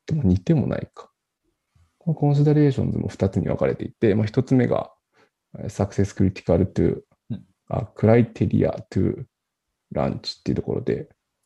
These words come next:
Speaker 1: まあ、実際に多分これプロダクションに持っていくための基準みたいな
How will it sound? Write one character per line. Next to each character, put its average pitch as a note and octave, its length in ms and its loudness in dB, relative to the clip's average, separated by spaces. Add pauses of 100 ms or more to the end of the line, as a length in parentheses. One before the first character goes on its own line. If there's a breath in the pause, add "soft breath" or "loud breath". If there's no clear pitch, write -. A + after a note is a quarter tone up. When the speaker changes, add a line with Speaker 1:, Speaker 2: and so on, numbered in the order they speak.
(360)
Speaker 1:
ま G2 80 2
あ、 - 20 4
実 G2+ 80 4
際 - 260 2
に C3+ 60 2
多 D3 80 4
分 E2 140 4
こ - 80 -2
れ G2 60 2
プ - 120 -4
ロ A2 60 4
ダ A2+ 120 6
ク - 60 -12
シ - 120 -4
ョ A#2 40 2
ン A2+ 80 2
に A2 300 4 (760)
持 G2 120 2
っ - 160 -10
て A2+ 120 4
い G#2+ 60 2
く G#2+ 80 -18
た B2 100 -2
め G#2+ 100 4
の F#2+ 80 2
基 - 200 -6
準 F#2 240 0
み - 100 -4
た - 140 -6
い - 160 -10
な - 260 -16